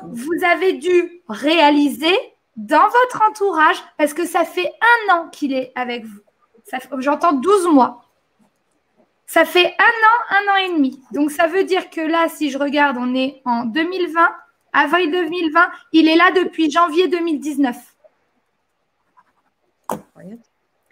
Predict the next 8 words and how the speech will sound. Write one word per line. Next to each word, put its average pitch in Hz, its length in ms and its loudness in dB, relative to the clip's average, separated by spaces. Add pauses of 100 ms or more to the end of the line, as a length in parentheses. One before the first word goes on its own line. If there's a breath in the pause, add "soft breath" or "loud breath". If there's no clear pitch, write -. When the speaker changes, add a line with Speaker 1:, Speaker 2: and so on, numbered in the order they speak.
(320)
Speaker 1:
Donc, 311 380 4 (120)
vous 285 340 -8
allez, 339 360 -2 (480)
mais 311 320 2
il 330 200 2
était 330 380 0
là 349 200 4 (300)
discrètement. 320 1120 -6